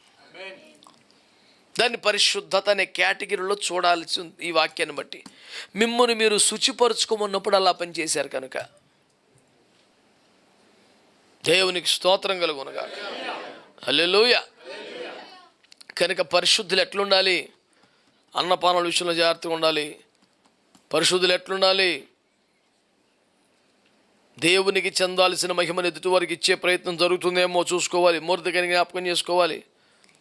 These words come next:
ఉపవాసాలు జ్ఞాపకం చేసుకోవాలి,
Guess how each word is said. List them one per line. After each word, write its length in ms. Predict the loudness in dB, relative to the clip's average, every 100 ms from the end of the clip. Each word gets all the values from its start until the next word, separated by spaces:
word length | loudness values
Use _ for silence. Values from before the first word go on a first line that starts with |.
| _ _ _ _ _
ఉపవాసాలు 560 | -4 2 4 4 2 0
జ్ఞాపకం 480 | 0 -2 -2 -4 -2
చేసుకోవాలి, 640 | -2 0 2 2 2 -8